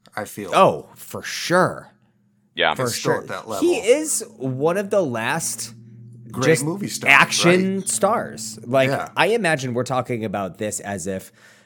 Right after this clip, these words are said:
Speaker 2: like, back in the nineties, people were going to see Jean-Claude because they love that kind of action movie. Schwarzenegger, because, you know, same thing, Stallone, all of that. Tom Cruise now is that guy, maybe,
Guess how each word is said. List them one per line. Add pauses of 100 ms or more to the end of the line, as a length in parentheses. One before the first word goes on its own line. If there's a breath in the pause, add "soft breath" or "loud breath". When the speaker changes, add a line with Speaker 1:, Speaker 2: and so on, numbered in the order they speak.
(100)
Speaker 2:
like,
back
in
the
nineties,
people
were
going
to
see
Jean-Claude
because
they
love
that
kind
of
action
movie.
Schwarzenegger,
because, (220 soft breath)
you
know,
same
thing,
Stallone,
all
of
that. (400 loud breath)
Tom
Cruise
now
is (380)
that
guy,
maybe,